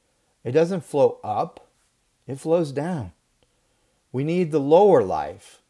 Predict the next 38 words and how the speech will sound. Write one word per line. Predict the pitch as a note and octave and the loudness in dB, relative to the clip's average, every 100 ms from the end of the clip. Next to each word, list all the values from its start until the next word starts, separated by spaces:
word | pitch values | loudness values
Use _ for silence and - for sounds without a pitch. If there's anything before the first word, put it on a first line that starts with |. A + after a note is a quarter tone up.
| _ | _
because | G2 A2+ | -16 -12
we | A#2+ | -10
need | C3 C3+ | -8 -8
to | C3 | -8
live | A#2+ C3+ C#3 A#2+ F#2+ - _ | -6 -4 0 -2 -2 -14 _
in | - G#2+ | -18 -16
the | |
grace | G2 A#2+ C3+ C3+ - | -10 -4 -4 -4 -10
of | F#2 | -16
God. | E2+ C#2+ B1 A#1 _ _ _ | -12 -10 -12 -14 _ _ _
We | G#2+ | -14
grow | A2 D3+ D3 | -2 0 0
up | D3+ E3 E3 | 0 -2 -2
into | D#3+ D3+ | -6 -6
Christ | - D3 D3+ D3+ - _ _ _ _ _ _ _ _ _ | -8 -6 -4 -6 -10 _ _ _ _ _ _ _ _ _
by | A#2 A2+ | -8 -8
growing | A2 C3+ C3 A#2 | -4 -2 -2 -6
down | G2 A#2+ B2 G#2+ F2 F#2+ G#2+ _ _ _ _ _ | -8 -8 -8 -10 -12 -18 -20 _ _ _ _ _
into | A#2 A#2 - A#2 | -14 -14 -10 -8
our | G#2+ G#2 | -6 -6
own | G2+ G#2 G2+ | -10 -14 -10
lowliness | G2+ A2+ G2+ F2+ F2+ - | -8 -8 -10 -14 -18 -18
and | F#2 F2 - | -18 -18 -18
recognition | E2 F#2+ - F2+ G2+ G#2+ - | -12 -12 -12 -14 -14 -16 -16
of | F2+ D#2+ | -16 -14
our | D#2 | -12
lowliness. | E2+ F2 F2 E2 C#2+ D2 _ _ _ _ _ _ _ _ _ _ _ _ _ | -10 -10 -12 -16 -20 -20 _ _ _ _ _ _ _ _ _ _ _ _ _
If | C3 | -8
we | B2+ | -6
really | A#2+ B2+ F3 G3 G3+ G3 F3+ | -6 -8 -8 -6 -2 -2 -4
want | D3+ C#3+ D#3 D#3+ - | -6 -8 -8 -8 -10
to | |
experience | C#3+ - D3 D3 | -14 -12 -12 -10
the | C#3 | -14
fullness | A#2+ C#3 C#3+ C3+ | -14 -12 -10 -10
of | B2+ | -10
his | A2 F#2 | -10 -10
grace, | G2 G2 C#3 D3+ - | -8 -4 -6 -8 -18